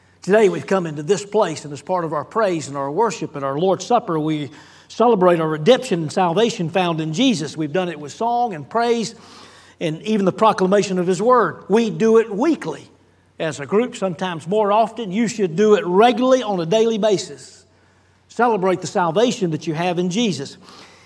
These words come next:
Even if it seems that the win-, enemy is winning, you can know that the victory is assured in Jesus.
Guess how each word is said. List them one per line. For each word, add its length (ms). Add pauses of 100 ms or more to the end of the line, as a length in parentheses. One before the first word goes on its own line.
(180)
Even 320
if 160
it 220
seems 680
that 160
the 80
win-, 460
enemy 360
is 280
winning, 420
you 140
can 180
know 160
that 160
the 80
victory 520
is 260
assured 500
in 220
Jesus. 680